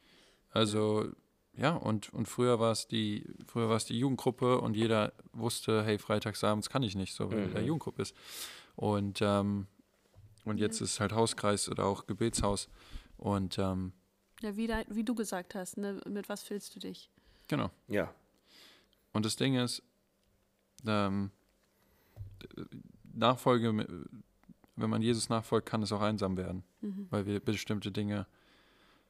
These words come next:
Speaker 1: loslassen müssen, weil wir, ähm, ja, bestimmte Freundschaften, bestimmte Hobbys aufgeben.
Speaker 3: Mhm.
Speaker 1: Ähm,
Speaker 2: Mhm.
Speaker 1: und Jesus war auch einsam.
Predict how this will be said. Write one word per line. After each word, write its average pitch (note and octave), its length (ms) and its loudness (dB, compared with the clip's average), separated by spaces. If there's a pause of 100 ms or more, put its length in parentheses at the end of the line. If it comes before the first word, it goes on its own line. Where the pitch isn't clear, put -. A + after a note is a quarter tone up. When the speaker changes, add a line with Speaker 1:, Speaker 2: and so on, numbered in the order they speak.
(240)
Speaker 1:
loslassen A2+ 560 4
müssen, G#2 340 0
weil G2 200 2
wir, G2 420 -2
ähm, F#2+ 400 -2 (420)
ja, A#2+ 160 -4
bestimmte G#2 420 -4
Freundschaften, G#2+ 800 -2
bestimmte G#2+ 540 -4 (1700)
Hobbys B2 400 4
aufgeben. G2 640 2 (300)
Speaker 3:
Mhm. G#3 300 -10
Speaker 1:
Ähm, F#2+ 320 2
Speaker 2:
Mhm. F#2 140 -2 (600)
Speaker 1:
und G2 560 -2 (540)
Jesus C3+ 420 -2
war A#2 80 2
auch D3+ 120 0
einsam. F#2+ 380 -2